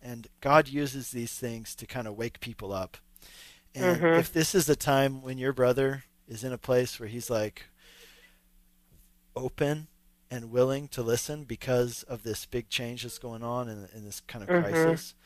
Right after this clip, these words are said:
Speaker 1: I would really encourage you to use this as a time for, um, for him to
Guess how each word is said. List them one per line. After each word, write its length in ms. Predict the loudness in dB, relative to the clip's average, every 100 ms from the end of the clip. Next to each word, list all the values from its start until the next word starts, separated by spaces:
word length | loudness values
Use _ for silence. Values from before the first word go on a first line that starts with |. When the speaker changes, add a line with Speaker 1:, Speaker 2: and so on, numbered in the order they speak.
| _ _ 4
Speaker 1:
I 160 | 6
would 140 | 8 6
really 280 | 4 4
encourage 460 | 2 -4 -4 -4 -4
you 160 | -8 -8
to 500 | -8 -6 -6 -8 -14 _ _ -16
use 320 | -10 -10 -6
this 300 | -6 -6 -6
as 220 | -6 -6
a 60 | -6
time 520 | -8 -6 -6 -6 -10 _ _ _
for, 360 | -12 -6 -4 -2
um, 300 | -4 -6 -16 _
for 160 | -10 -8
him 260 | -8 -10 -10
to 320 | -10 -10